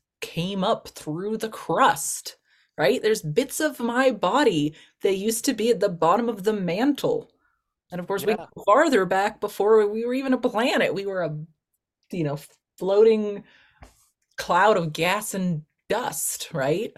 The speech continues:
Speaker 1: A
Speaker 2: Right.
Speaker 1: star. And just, it's so cool to think about, you know, we are part of the universe.
Speaker 2: Yes.
Speaker 1: Right? We like to think about ourselves being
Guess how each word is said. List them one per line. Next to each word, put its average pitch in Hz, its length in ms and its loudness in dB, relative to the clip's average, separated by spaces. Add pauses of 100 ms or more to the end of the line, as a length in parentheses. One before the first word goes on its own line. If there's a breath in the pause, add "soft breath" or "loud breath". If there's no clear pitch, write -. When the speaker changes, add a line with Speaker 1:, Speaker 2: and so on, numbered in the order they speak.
(160)
Speaker 1:
A 160 40 -12
Speaker 2:
Right. 165 80 -6
Speaker 1:
star. - 800 -4
And 175 200 -8
just, - 240 -8
it's 190 140 -8
so 220 260 0
cool 220 260 0
to 170 100 -2
think 165 260 -4
about, 147 400 -2 (800 soft breath)
you 202 80 0
know, 196 60 -2
we 220 220 2
are 208 260 4
part - 480 -2
of 156 180 -4
the 156 80 -12
universe. - 840 -8 (400)
Speaker 2:
Yes. - 500 -20 (300)
Speaker 1:
Right? 160 140 2
We 185 80 -2
like 220 180 2
to 202 60 -4
think 175 160 -8
about 156 180 0
ourselves 151 320 -4
being 151 200 -10